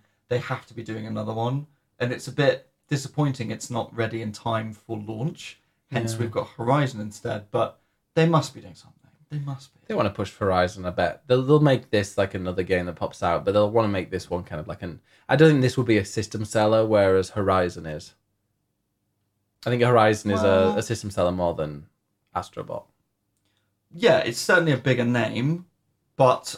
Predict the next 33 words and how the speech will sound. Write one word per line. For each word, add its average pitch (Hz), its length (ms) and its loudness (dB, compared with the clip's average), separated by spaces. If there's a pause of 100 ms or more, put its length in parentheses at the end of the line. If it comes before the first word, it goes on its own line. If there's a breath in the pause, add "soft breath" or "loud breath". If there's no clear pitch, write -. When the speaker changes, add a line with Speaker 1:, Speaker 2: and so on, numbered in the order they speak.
Speaker 1:
I 143 100 4
think 165 340 0
people 165 260 -2
who 147 140 0
bought 139 280 -6
the 123 80 -14
P 135 120 -4
S 117 120 -4
five, 120 360 0
the 110 60 -16
fact 127 160 -2
that 107 100 -6
it - 100 -10
comes 120 320 -8
with 113 240 -10
this 117 320 -10
Astrobot 117 540 -4
game, - 440 -6 (500)
I 127 140 4
imagine 127 480 2
they 120 140 2
will 113 160 -6
try 117 260 -6
and 110 140 -6
make 110 200 -8
Astrobot 110 680 -6
a 113 60 -12
sort - 260 -16
of 104 120 -14
mascot 107 520 -6
for 107 100 -20
the 117 80 -12
console. - 520 -14